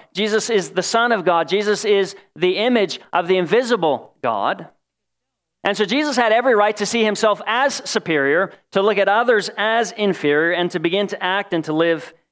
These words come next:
in that way. We do recognize when it comes to status, Jesus never denies his status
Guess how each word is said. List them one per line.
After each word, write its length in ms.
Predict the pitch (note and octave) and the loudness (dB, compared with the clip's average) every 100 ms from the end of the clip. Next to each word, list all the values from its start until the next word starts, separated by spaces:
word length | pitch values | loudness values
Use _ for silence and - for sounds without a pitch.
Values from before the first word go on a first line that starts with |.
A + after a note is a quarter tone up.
| _ | _
in 200 | E3 E3 | -4 0
that 240 | D3 C3+ A#2 | 0 -2 -2
way. 380 | B2 G#2 - - _ _ _ _ _ _ _ _ _ _ _ _ _ _ _ | -2 -4 -8 -20 _ _ _ _ _ _ _ _ _ _ _ _ _ _ _
We 140 | E3+ | -2
do 180 | E3+ B3+ | 0 2
recognize 560 | G#3+ G3 F#3+ F3 F3 E3+ | 2 2 0 0 0 0
when 100 | E3+ | -2
it 60 | |
comes 240 | E3 F3 F3+ | -2 -4 -4
to 80 | F3 | -4
status, 360 | E3 D#3 C#3+ | -2 -2 -4
Jesus 420 | - F3 F#3+ F#3 | -2 0 0 -2
never 240 | E3+ E3 E3 | 0 0 0
denies 560 | D3+ C#3+ C#3+ C#3 C3+ | 0 0 0 -2 -4
his 400 | - C#3+ C3+ C3 - | -6 -4 -2 -6 -14
status 640 | - A#2 A2+ G#2 - | -8 -6 -6 -10 -16